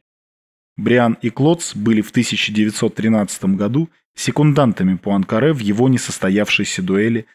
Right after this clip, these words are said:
с Климансо. Конец примечания. Дело именно в разном понимании государственного престижа и в разном восприятии человеческих слабостей.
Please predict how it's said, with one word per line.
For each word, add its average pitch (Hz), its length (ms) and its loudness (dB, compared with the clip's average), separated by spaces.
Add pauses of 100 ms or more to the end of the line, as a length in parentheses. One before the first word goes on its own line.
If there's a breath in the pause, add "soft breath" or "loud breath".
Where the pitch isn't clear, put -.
(120)
с - 140 -12
Климансо. 107 640 0 (960)
Конец 113 360 0
примечания. - 720 -4 (1600)
Дело 175 340 4
именно 151 640 4
в 127 140 0
разном 131 360 4
понимании 123 640 4
государственного 110 800 2
престижа 151 560 0
и - 200 0
в 135 120 0
разном 147 400 4
восприятии 123 640 2
человеческих 107 840 -2
слабостей. - 720 -6